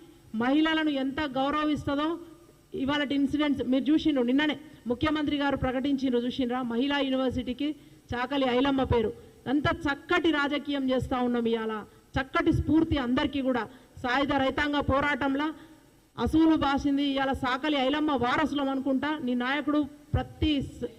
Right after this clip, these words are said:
ఆ, ప్రతి వేదిక మీద మాట్లాడుతూ, సరే ఇవాళ, ఆ, వాళ్ళ ఐలమ్మ గారి మనవరాలు కూడా ఆ అమ్మాయికి ఇవాళ మహిళా కమిషన్ల మెంబర్గా కూడా ప్రకటించిండ్రు గౌరవ ముఖ్యమంత్రి గారు. అట్లాంటి ఆయనను పట్టుకొని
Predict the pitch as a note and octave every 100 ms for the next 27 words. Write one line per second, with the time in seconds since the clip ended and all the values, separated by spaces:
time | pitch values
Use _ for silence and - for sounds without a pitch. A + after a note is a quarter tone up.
0 | - - - - _ - - - - _
1 | _ _ - C4+ C#4 B3+ C4+ C4 E4+ E4+
2 | C#4+ A3 A#3 D4 E4 D#4+ D4+ D4 C#4 C4
3 | C#4 C#4+ C#4+ C#4 D4+ - - - A3 A#3+
4 | C4+ C4 C4 C4 A#3+ - - - A#3 A#3
5 | A#3+ A#3+ B3 A#3 A3+ A3 G#3+ A3 B3 C#4+
6 | C#4+ C#4 C4 A#3+ A#3+ C#4+ C#4+ C#4+ B3 C#4
7 | B3+ G3+ - - - - _ - B3 C#4
8 | D4+ D4+ C#4 C4+ B3+ C4 C#4+ C#4 C4+ C4+
9 | C4+ B3 A#3+ B3 C4+ C4+ C4+ B3+ B3 C4+
10 | C4+ C4+ C4 C4+ C#4 - - - A3 B3
11 | B3+ B3+ B3+ C4+ B3 A#3 G#3+ G#3 A3+ A#3+
12 | C#4+ D4 C#4 D4 D#4 D4+ D4 D4+ D4 D#4+
13 | E4